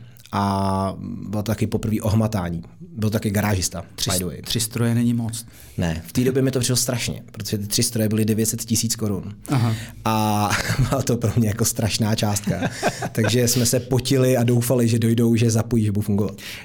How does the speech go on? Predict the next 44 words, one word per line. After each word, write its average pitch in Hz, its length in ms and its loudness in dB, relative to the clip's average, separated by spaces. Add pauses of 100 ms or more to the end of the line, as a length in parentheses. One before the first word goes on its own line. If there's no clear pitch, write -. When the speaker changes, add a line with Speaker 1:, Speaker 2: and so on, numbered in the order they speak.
Speaker 2:
Já 113 120 2
se 147 120 0
ještě 147 200 -2
vrátím 127 420 0
určitě 127 260 -4
k 131 60 -10
tomu, 127 220 2
jak 113 120 2
jste 117 140 -2
se 123 140 0
dostali 117 400 -2
tam, 117 140 0
kde 110 120 2
jste 117 160 -2
dneska, 113 300 0
jenom 123 200 2
pro 110 120 0
srovnání. 120 460 2
Kolik 120 200 -2
máte 127 240 2
dneska 95 300 -6
strojů 87 360 -10
ve 98 120 -8
Speaker 1:
Přes - 120 -4
Speaker 2:
správě? 101 220 0
Speaker 1:
tisíc. 87 440 -2 (280)
Speaker 2:
Přes - 240 -4
tisíc. - 400 -8
Speaker 1:
Hmm. 113 220 0 (540)
Speaker 2:
To 98 100 -4
je 113 240 0 (100)
tři - 200 -4
sta 123 600 -4 (280)
milionů. 120 380 -2 (320)
Speaker 1:
<laughs> - 320 -12
Je 123 80 -2
to 123 80 0
dost 120 120 0
peněz. - 360 -6
Speaker 2:
<laughs> - 40 -16 (1300)
To - 80 -2
je 113 120 4
hodně. 117 280 2 (300)
Dobře, 123 320 0